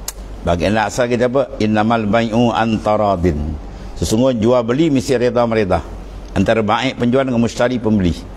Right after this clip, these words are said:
Dia reda sebab tu ada tawar menawar sebab okey setuju, ah, baru dia akad. Sebab tu akad menunjukkan reda. Innamal bai'u antaradin. Sungguh jual beli ialah reda meredai. Ar-reda amrun khafiyun. Reda ni benda dalam, benda kalbi, orang tak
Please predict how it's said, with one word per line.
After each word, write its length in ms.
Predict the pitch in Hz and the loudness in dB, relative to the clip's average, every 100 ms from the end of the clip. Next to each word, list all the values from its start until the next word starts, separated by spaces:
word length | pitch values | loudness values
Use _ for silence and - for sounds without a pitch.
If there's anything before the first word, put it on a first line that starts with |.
| - - - - | -14 -14 -12 -4
Dia 80 | 98 | 0
reda 320 | 107 117 139 | 2 2 0
sebab 160 | 120 117 104 | 0 0 0
tu 80 | |
ada 80 | 101 | 0
tawar 320 | 92 104 101 | 2 2 2
menawar 240 | 104 110 101 | 2 2 2
sebab 240 | 98 104 | 2 2
okey 240 | 95 104 104 | 2 2 0
setuju, 400 | 127 147 185 - | 2 2 2 0
ah, 160 | 92 | 0
baru 160 | 101 104 | 2 2
dia 80 | 117 | 0
akad. 160 | 113 107 - - - - - - - - - - - | 0 -6 -8 -14 -14 -14 -14 -16 -16 -14 -12 -12 -4
Sebab 100 | 101 101 | -2 0
tu 80 | 95 | 0
akad 320 | - 147 113 | 0 -2 2
menunjukkan 400 | 117 113 123 123 | 2 2 2 2
reda. 320 | 143 143 113 - - - - - - | 2 0 -2 -6 -16 -16 -16 -12 -2
Innamal 480 | 113 117 117 120 117 | 2 4 4 2 0
bai'u 400 | 104 127 131 135 | 2 2 2 0
antaradin. 880 | 120 123 120 120 123 117 110 113 76 - - - - - | 0 -2 0 0 2 2 2 0 -2 -8 -12 -16 -16 -8
Sungguh 320 | - 110 131 | -2 2 2
jual 160 | 123 123 | 2 2
beli 320 | 110 139 131 | 2 0 0
ialah 160 | 131 | 2
reda 320 | 120 123 120 131 | 2 2 2 2
meredai. 560 | 131 139 135 143 143 - | 2 0 0 0 0 0
Ar-reda 640 | 113 117 123 120 156 165 | 0 0 0 2 4 4
amrun 480 | 123 131 123 147 139 | 2 0 2 2 2
khafiyun. 800 | 123 131 - 143 120 110 85 - - - - - 92 | 0 -2 0 0 4 2 0 -6 -10 -12 -14 -8 0
Reda 480 | 123 113 170 160 131 | 0 4 4 4 4
ni 160 | 170 | 0
benda 160 | 135 147 | 0 2
dalam, 320 | 151 180 143 | 2 2 2
benda 240 | 123 143 139 | 2 0 0
kalbi, 400 | 151 160 156 127 | -2 2 2 4
orang 160 | |
tak 80 | 147 | 2